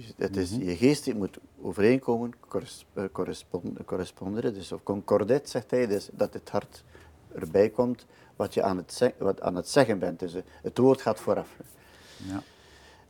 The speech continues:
Speaker 1: Maar dat is heel interessant, want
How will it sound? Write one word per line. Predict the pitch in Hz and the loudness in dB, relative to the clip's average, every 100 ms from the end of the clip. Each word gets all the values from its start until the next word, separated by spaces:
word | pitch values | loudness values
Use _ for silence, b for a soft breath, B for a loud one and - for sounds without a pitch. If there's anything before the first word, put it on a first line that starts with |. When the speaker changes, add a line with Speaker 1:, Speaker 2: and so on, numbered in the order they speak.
| _ _ - _ _ _ - | _ _ -20 _ _ _ -10
Speaker 1:
Maar | - 120 | 6 8
dat | 123 120 | 10 8
is | 135 147 | 6 6
heel | 147 170 | 4 4
interessant, | 147 127 - 151 143 | 4 2 4 0 4
want | 117 107 | 2 2